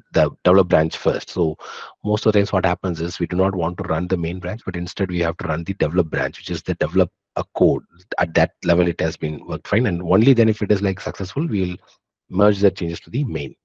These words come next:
right? So for that reason, we'll just choose,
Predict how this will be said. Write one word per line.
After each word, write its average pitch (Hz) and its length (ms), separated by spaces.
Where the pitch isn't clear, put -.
right? 101 160
So 71 500
for - 60
that 82 240
reason, 87 300
we'll 78 240
just - 260
choose, - 420